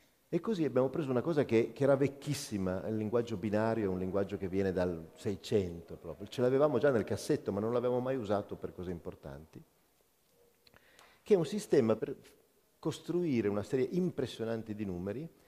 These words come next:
facendo un semplice gesto, usando solo due cifre, uno e zero, solo queste due. Dimenticatevi il sette, l'otto, l'undici e zero. Facendo solo dei numeri che sono composti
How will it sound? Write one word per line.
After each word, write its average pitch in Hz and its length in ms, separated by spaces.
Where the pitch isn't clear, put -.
facendo 170 440
un 180 140
semplice 208 580
gesto, 80 380
usando 143 280
solo 180 220
due 143 300
cifre, - 560
uno - 460
e 92 140
zero, - 440
solo 165 320
queste 90 280
due. 55 280
Dimenticatevi 143 540
il 123 60
sette, 131 340
l'otto, 117 320
l'undici 117 340
e - 20
zero. 82 280
Facendo 196 280
solo 165 160
dei 185 140
numeri 202 260
che 123 60
sono 147 120
composti 175 500